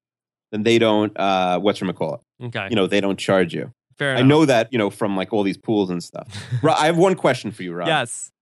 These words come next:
Speaker 1: If you, if they were doing an intervention for you, what would it be?
Speaker 2: Podcasting.
Speaker 1: It would be too much <laughs> podcasting?
Speaker 2: Yeah.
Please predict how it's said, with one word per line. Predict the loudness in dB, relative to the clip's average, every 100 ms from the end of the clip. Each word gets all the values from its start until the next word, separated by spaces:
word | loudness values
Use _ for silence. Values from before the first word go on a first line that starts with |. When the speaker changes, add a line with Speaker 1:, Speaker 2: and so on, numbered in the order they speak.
| _ _ _ -2
Speaker 1:
If | 0 0
you, | -2 0 2 2 2
if | 0
they | 4
were | 4
doing | 4 4 4
an |
intervention | 4 2 2 2 2 0 -2
for | -4 -2
you, | 2 4 4
what | 4
would | 4 2
it | 2
be? | -2
Speaker 2:
Podcasting. | 0 -2 -2 -2 -2 -4 -8 -16 -18 _ _ _
Speaker 1:
It | 4
would | 6
be | 6
too | 6 4
much | 4 0
<laughs> |
podcasting? | -2 -2 0 0 0 -4 -2
Speaker 2:
Yeah. | -2 -2 -6